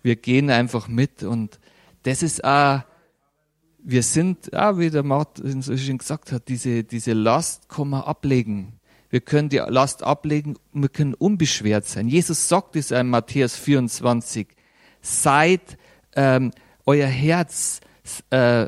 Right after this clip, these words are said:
seid, ist, soll nicht, ähm, beschwert werden. Erschreckt nicht in euren Herzen, sondern wisst es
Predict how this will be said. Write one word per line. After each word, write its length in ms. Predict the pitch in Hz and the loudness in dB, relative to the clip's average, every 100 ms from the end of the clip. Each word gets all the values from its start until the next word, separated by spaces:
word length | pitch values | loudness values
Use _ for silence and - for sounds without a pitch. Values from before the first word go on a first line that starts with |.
| - | -2
seid, 520 | - 135 123 139 - _ | -2 2 2 2 -6 _
ist, 360 | 147 139 - 139 - | 0 0 -2 -8 0
soll 200 | 151 143 | 2 2
nicht, 340 | 147 151 - | 2 0 -2
ähm, 460 | 139 135 135 127 117 - | -2 2 2 0 -4 -4
beschwert 600 | 135 - 147 170 - 131 | -4 -2 -2 -2 -2 0
werden. 500 | 117 101 98 98 95 _ _ - - | 2 2 -2 -8 -10 _ _ -10 -2
Erschreckt 560 | 127 139 165 - - | 0 2 2 0 -4
nicht 160 | 156 135 | -2 -2
in 100 | 123 | 0
euren 280 | 110 113 110 | 2 2 0
Herzen, 640 | 113 110 - - 104 - - - - | 0 0 -2 -8 -8 -10 -14 -20 -18
sondern 600 | - 147 151 151 151 143 - _ _ _ _ _ _ _ _ _ _ _ _ _ _ _ | -2 0 2 2 0 -6 -16 _ _ _ _ _ _ _ _ _ _ _ _ _ _ _
wisst 400 | 143 202 220 - | -2 0 0 2
es 460 | 220 208 - - | 2 2 -4 -8